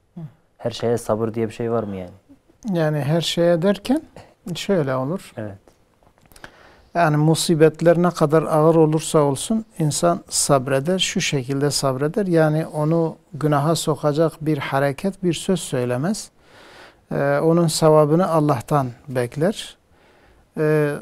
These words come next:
Speaker 1: sabır mesela günah işlememek üzere sabır vaciptir. Ee, mesela içki içmemek, kumar oynamamak, haram nazar yapmamak, e,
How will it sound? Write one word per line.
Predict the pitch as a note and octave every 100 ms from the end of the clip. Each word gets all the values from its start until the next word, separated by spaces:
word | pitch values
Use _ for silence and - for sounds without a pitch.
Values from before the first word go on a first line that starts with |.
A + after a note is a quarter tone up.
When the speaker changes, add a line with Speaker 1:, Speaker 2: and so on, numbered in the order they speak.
| -
Speaker 1:
sabır | - - D#3 D3+ F3
mesela | E3 E3+ - D#3 D3+
günah | C#3+ D#3+ E3+ - F3+
işlememek | - - G#3 G3+ E3+ D#3
üzere | C3 C#3 C#3
sabır | - C3 B2+ B2+ -
vaciptir. | C#3 B2+ B2 B2 B2 - F#3 - - _ _ _ _ _ _ D3+
Ee, | B2+ B2 B2
mesela | B2+ C3 - C3+ B2
içki | C3+ - D3 D3+
içmemek, | D#3 - C#3 C3+ C3+
kumar | - B2+ B2
oynamamak, | B2+ B2+ C3 D3 C#3 C#3 C3+
haram | - - - C#3 C3+ C3
nazar | B2+ B2 B2+
yapmamak, | C3 C#3+ D3+ D#3+ D3 C#3+ C#3
e, | -